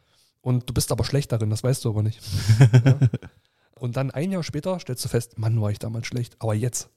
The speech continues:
jetzt bin ich der, der die ultimative Macht hat“, weißt du? Und so geht das dann immer weiter, jedes Jahr aufs Neue,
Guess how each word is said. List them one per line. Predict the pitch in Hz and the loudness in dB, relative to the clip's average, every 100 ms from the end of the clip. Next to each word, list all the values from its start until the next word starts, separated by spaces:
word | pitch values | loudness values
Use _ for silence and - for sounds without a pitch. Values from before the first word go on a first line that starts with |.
| _ _ | _ _
jetzt | - 120 - | -10 -10 -4
bin | 123 | -4
ich | 117 | -2
der, | 131 123 | 0 2
der | 117 113 | 2 0
die | 113 | -6
ultimative | 117 120 117 113 117 | -8 -6 -4 -4 -4
Macht | 113 127 | -4 -6
hat“, | 117 107 | -6 -6
weißt | 110 | -6
du? | 131 | -4
Und | 113 | -2
so | |
geht | 117 | 0
das | 131 | 0
dann | - | 0
immer | 127 113 | 0 0
weiter, | 120 160 | -2 -2
jedes | 143 131 123 | -4 -6 -6
Jahr | 127 | -8
aufs | 117 | -6
Neue, | 117 127 175 | -4 0 0